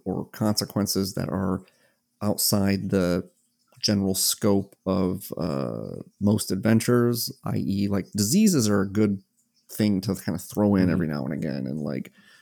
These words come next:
Speaker 1: remind the party that, yeah, those are things. Especially, like,
Speaker 2: <laughs>
Speaker 1: paladins are immune to disease. It kind of just ignores this big thing. So I was like, "Well, if you're in a campaign where that never happens,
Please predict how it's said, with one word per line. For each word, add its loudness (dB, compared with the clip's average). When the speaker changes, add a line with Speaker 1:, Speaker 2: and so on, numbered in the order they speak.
Speaker 1:
remind 4
the 0
party 0
that, -2
yeah, 4
those 4
are 6
things. -2
Especially, 0
like, 0
Speaker 2:
<laughs> -20
Speaker 1:
paladins 2
are 2
immune 6
to 4
disease. 0
It -8
kind 2
of 2
just 0
ignores 4
this -2
big 2
thing. 2
So -4
I -2
was -4
like, -8
"Well, -2
if -8
you're -4
in 0
a -8
campaign -2
where 2
that -2
never -4
happens, -2